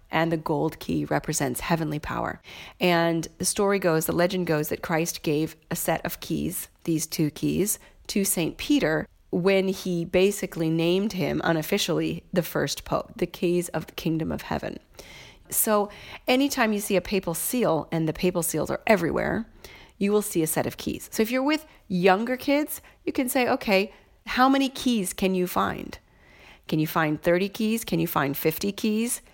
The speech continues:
Have them keep track of how many keys they see. This is especially great for the Vatican, because the Vatican is absolutely full of keys. I think I had some kids find something like seventy keys in the Vatican once.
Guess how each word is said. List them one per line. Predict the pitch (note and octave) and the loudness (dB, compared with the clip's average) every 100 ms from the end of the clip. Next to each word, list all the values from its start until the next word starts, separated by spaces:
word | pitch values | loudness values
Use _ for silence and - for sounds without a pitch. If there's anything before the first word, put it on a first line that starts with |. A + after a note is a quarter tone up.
| - - | -4 2
Have | G3+ | 4
them | A#3 A#3+ | 4 0
keep | - - - | 0 -4 -2
track | G3 E3+ D3+ - - | 2 2 0 -6 -10
of | - | -4
how | F3 | -2
many | F3 F3 | 0 -2
keys | - F3+ E3+ | -2 -2 -2
they | - C#3+ | -2 -4
see. | - A#2+ - - | -4 -6 -10 -4
This | C#4 C#4+ | -2 0
is | B3 | 0
especially | A3 - A#3+ B3+ - G3 | -2 2 2 2 0 -2
great | E3 D3+ - - _ _ | -2 -2 -4 -14 _ _
for | - | -6
the | F3 | -4
Vatican, | D#3 C#3 D3 - - - | -2 -4 -4 -8 -12 -8
because | F3 F#3+ F3 | -6 -2 -2
the | |
Vatican | F3+ F3 F3+ D#3+ | 2 2 2 -2
is | D3+ - - | -6 -4 2
absolutely | F3+ F3+ - E3 - D#3+ | 2 2 0 -2 -2 -6
full | - D#3+ D#3 - | -4 -4 -4 -6
of | - - | -10 -8
keys. | - - - - _ _ _ - - - - - - | -8 -8 -10 -16 _ _ _ -20 -20 -20 -18 -16 -4
I | G3 | 0
think | G3 G3 | 4 6
I | F#3+ | 6
had | F#3 F3 E3+ | 6 2 0
some | E3+ | -4
kids | E3 F3+ E3 | 0 -2 0
find | - D#3 D#3+ | -2 -2 -2
something | D#3+ E3 | -4 -2
like | E3 D#3+ | -4 -4
seventy | - F#3 D#3+ E3 E3 | 2 2 4 2 0
keys | D#3 F3 D3 C3+ - | -2 -2 -2 -2 -2
in | |
the | D#3 | -2
Vatican | D3+ D#3+ D#3+ E3 D3+ | 0 -2 -2 -4 -4
once. | - - | -6 -10